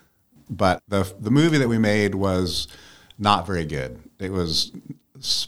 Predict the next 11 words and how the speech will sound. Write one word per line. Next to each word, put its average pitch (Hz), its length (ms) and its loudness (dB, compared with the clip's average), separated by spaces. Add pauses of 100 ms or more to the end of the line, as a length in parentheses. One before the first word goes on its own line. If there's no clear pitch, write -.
probably 101 420 0
unwatchable 82 800 -4
to - 100 -12
anyone 76 720 -6
who 76 460 -6 (200)
was 78 200 -8
not 71 220 -4
part 73 240 -4
of 67 80 -6
that 67 200 -6
process. - 560 -8